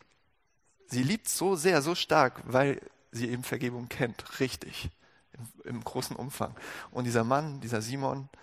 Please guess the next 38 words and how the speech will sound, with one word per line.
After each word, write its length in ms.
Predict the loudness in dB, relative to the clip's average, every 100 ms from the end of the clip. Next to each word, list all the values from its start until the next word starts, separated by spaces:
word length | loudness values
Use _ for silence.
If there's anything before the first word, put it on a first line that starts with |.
| -20 -20 -20 _ _
ähm, 340 | -2 -2 -2 -8
ist 220 | -8 -2
so 180 | 0 0
distanziert, 640 | 0 -4 -4 -2 0 -2 -4
liebt 280 | -8 -8 -6
so 240 | -6 -4 -2
wenig, 300 | -4 -4 -6
ist 180 | -6
so 280 | -4 -2 -4 -8 _ _ _ _ _ _
abgecheckt 580 | -2 -2 -6 -6 -6 -6
und 80 | -8
so 120 | -6
sachlich, 480 | -4 -4 -4 -6 -2
weil 140 | 2
er 120 | 2
wenig 460 | 0 -4 -6 -8 -12 _ _ -20 -20 -20 _
ver-, 180 | -12 -12 -10 -2
ähm, 300 | 0 0 -4
er 100 | -4
liebt, 380 | -4 -6 -12 -16 _ -2
äh, 160 | 0 2
wenig, 360 | 0 0 0
weil 140 | 0 2
er 100 | -2
we-, 140 | -4
wenn-, 280 | -2 -2 0
wenig 260 | -2 -2 -4
vergeben 460 | -4 -2 -4 -4
wurde. 260 | -4 -4 -4 -12 -12 -10 -10 -12 -2
Ja, 180 | 8 12
also 160 | 12 8
es 100 | 6
geht 200 | 4 8
hier 120 | 4
um 220 | 4 0
Vergebung 400 | 2 6 4 4
von 180 | 0 0
Schuld. 460 | 2 4 4 0